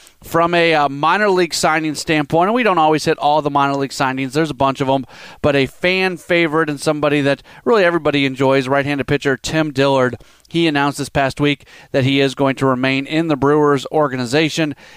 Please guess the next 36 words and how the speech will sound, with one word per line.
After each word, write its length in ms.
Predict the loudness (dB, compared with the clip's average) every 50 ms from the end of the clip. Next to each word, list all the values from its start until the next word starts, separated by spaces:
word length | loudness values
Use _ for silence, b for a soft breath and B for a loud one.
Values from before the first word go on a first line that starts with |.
| B B
He 160 | -2 0 0
has 140 | 0 0 0
been 160 | -2 -2 -2
at 80 | -2 -2
triple 360 | -2 -2 -2 -2 -2 0 0
A 120 | 0 0
for 140 | 0 -2 -2
the 60 | 0
last 280 | 0 0 0 -2 -4 -4
few 100 | -4 -4
years. 420 | -2 0 0 2 2 0 0 -2
He 140 | -4 -2 -2
is 140 | -2 -4 -4
probably 320 | -2 -2 0 0 0 0
most 420 | 0 0 0 2 2 2 0 -2 -2
well 300 | 0 2 2 2 0 -2
known, 560 | -2 0 0 2 2 2 2 0 0 -2 -4 B B B B B B -2
uh, 240 | 0 0 0 0
for 300 | -2 -2 0 2 2 2
his, 420 | 2 0 0 2 2 0 0 -4 -8 B B B B B
uh, 220 | -2 0 0 0 0 -2
Twitter 380 | -4 0 2 2 4 4 2 2
act-, 380 | 2 2 0 -2 -4 -4 -4
antics 840 | -2 0 0 0 0 -2 -2 -2 -4 -4 -4 -4 -4 -4 -6 -6 -6
and 140 | -4 -4 -4
his, 200 | -4 -4 -2 0
uh, 120 | 0 0
Dub 260 | 0 0 0 0 0
Smash 380 | -2 -4 -2 -2 -2 -2 -2 -2
videos. 400 | -2 -2 0 2 2 0 0 0
He's 140 | -2 -4 -4
just, 160 | -6 -6 -4
he's 180 | -4 -2 -2 -2
a 40 |
great 300 | -2 0 0 0 0 0
guy. 380 | -2 -2 0 0 0 0 -2 -4